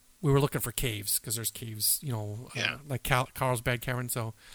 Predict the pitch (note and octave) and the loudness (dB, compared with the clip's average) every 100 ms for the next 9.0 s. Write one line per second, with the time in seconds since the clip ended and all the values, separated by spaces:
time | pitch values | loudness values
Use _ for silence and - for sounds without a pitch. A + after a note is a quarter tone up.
0 | - - - - - D#3 E3+ E3 E3+ F#3+ | -18 -18 -18 -10 2 8 10 8 2 4
1 | E3+ F#3+ - F3+ E3 D#3 D#3 D#3 D#3+ D#3+ | 8 8 8 6 8 8 8 8 8 6
2 | D#3 - D#3+ D#3 D3+ C#3+ C#3 C#3 D3+ C#3+ | 6 6 4 8 8 8 4 4 0 0
3 | - B2+ A#2 - - - - - E3 C3+ | 4 8 10 10 6 -20 -20 -2 0 0
4 | - - - - - - E3 B2+ D3 C3+ | -6 -20 -20 -20 -20 -10 -6 -2 2 0
5 | A2 D3 C#3 - C3+ - C3+ C3 - D3+ | 4 4 4 2 0 0 0 2 0 2
6 | C#3+ C3 C3+ B2 B2 - - - - - | 2 2 0 2 6 6 4 -6 -20 -20
7 | - E3+ - - C3+ - D3+ C#3+ D#3 D3 | -14 -4 -2 0 0 2 4 4 4 4
8 | C#3+ C3 - C3 B2 B2 B2 A#2+ A#2+ | 4 4 4 6 6 6 4 0 0